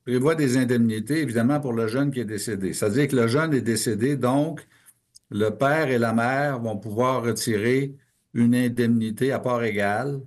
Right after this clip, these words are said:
qui est, qui est un montant global d'à peu près soixante-quinze mille piastres de la sac, à part égale, donc moitié au père, moitié à la mère. Et, euh,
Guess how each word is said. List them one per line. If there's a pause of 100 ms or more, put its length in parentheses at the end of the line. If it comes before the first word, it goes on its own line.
(120)
qui
est,
qui
est
un
montant
global
d'à
peu
près
soixante-quinze
mille
piastres (540)
de
la
sac, (460)
à
part
égale,
donc
moitié
au
père,
moitié
à
la
mère. (920)
Et,
euh,